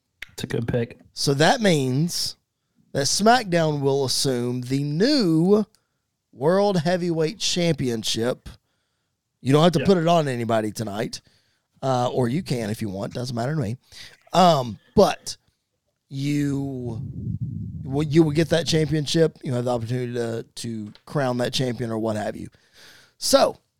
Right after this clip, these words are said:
Speaker 2: first pick, Roman Reigns.
Speaker 1: First pick, Roman Reigns. That's a good pick. I mean, how, how can you not pick the Tribal Chief, the Undisputed Champion, Roman Reigns? I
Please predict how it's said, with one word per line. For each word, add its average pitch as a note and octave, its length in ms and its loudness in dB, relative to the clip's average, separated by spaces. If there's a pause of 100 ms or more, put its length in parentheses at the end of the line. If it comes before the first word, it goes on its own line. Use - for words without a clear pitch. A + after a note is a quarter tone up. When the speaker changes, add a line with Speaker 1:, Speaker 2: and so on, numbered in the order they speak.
(120)
Speaker 2:
first A3+ 220 6
pick, B3+ 260 4 (220)
Roman C#3 240 -6
Reigns. - 380 -6 (680)
Speaker 1:
First E3 320 -2
pick, G3+ 200 -4
Roman D3 300 0
Reigns. B2+ 200 0
That's A2 160 -2
a B2+ 40 -4
good A2+ 200 -4
pick. F#2+ 260 -4 (340)
I C3 40 -4
mean, A#2 200 -2
how, A2+ 200 -2
how B2+ 180 -4
can B2+ 120 0
you B2 100 2
not A#2 200 -2
pick A#2 320 -2 (120)
the B2+ 100 -4
Tribal A#2 360 -4
Chief, A2+ 480 -4 (440)
the C#3 140 -6
Undisputed A#2 420 -2
Champion, A2 380 -2
Roman A2 240 -2
Reigns? A2 300 -4 (440)
I E3+ 640 -2